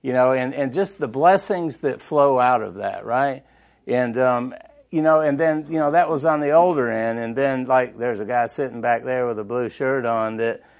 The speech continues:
you know, he's much, much, much younger than me,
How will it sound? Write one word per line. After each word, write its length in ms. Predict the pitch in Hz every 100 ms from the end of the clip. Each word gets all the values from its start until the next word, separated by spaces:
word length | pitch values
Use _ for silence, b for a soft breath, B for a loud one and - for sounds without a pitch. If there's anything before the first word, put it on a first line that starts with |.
| b b
you 100 | -
know, 100 | 110
he's 260 | 151 180 135
much, 560 | 160 247 127 - -
much, 400 | 160 226 196 -
much 320 | 156 220 175
younger 400 | 160 156 151 127
than 240 | 107 107 101
me, 340 | 101 95 -